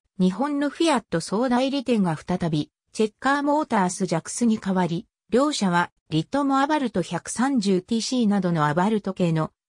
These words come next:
小型スポーツモデルを主力に販売したため、百三十一の正規輸入は途絶えた。百三十一ボルメトリーコアバルトは並行輸入で少数が上陸した。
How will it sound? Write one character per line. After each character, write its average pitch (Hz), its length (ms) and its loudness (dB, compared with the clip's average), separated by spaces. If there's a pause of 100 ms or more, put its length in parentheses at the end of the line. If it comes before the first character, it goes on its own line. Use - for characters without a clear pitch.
小 175 140 0
型 285 300 0
ス - 100 -8
ポ 277 220 2
ー 302 40 -2
ツ 285 200 -4
モ 311 160 0
デ 277 100 2
ル 202 140 4
を 180 40 0
主 175 180 -2
力 208 260 0
に 226 120 2
販 220 280 0
売 233 180 2
し - 160 -6
た 190 140 -2
た 170 160 -2
め、 160 180 -2 (240)
百 - 280 -4
三 311 320 0
十 196 200 2
一 165 280 -2
の 208 120 2
正 233 240 0
規 254 180 -2
輸 262 60 0
入 202 240 4
は 165 140 0
途 165 140 0
絶 190 160 0
え 156 40 -6
た。 135 240 -6 (480)
百 - 280 -4
三 311 300 0
十 202 220 0
一 165 260 -2
ボ 220 120 0
ル 220 120 4
メ 277 140 0
ト 262 140 0
リ 254 180 0
ー 247 60 -14
コ 202 120 2
ア 196 140 2
バ 240 80 4
ル 202 140 2
ト 180 120 0
は 156 220 2 (260)
並 254 220 2
行 277 240 2
輸 294 140 0
入 240 240 2
で 180 100 2
少 185 240 0
数 247 240 0
が 175 160 2
上 185 220 0
陸 202 240 -2
し - 120 -6
た。 - 220 -4